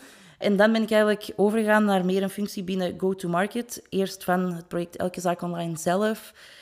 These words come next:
En dan later ook, eh, verschillende andere projecten, eh, zoals bijvoorbeeld nu ook het, eh, retourpakje dat je kan meegeven met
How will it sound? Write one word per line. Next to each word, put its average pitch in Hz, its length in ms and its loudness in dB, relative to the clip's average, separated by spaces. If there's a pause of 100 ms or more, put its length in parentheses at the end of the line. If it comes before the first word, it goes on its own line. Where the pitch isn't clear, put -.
(140)
En 185 160 0
dan 185 180 6
later 175 400 2
ook, 170 140 -6
eh, 156 260 -4
verschillende 160 440 -4
andere 156 280 -4
projecten, - 680 -8
eh, 147 380 -8
zoals 165 320 -10
bijvoorbeeld 180 720 4
nu 185 160 0
ook 185 160 -2
het, 180 260 -6
eh, 170 180 0
retourpakje 175 920 -4
dat 170 120 -4
je 170 80 -8
kan 165 200 -6
meegeven 165 580 -6
met 156 180 -8